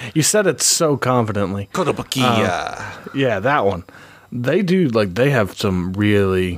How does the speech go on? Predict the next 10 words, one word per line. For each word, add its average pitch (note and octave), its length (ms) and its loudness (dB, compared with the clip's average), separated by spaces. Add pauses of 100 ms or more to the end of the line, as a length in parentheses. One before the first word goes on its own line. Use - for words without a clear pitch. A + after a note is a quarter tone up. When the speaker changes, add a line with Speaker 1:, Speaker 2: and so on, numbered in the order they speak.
Speaker 1:
great F#2+ 280 0
artists F#2 400 -2
working F2+ 420 -2
and E2+ 140 -6
doing F2+ 260 -2
stuff F2+ 260 -4
for F#2+ 280 0
'em. F2+ 140 -4 (500)
Um, F#2+ 460 0
it, C3 180 -2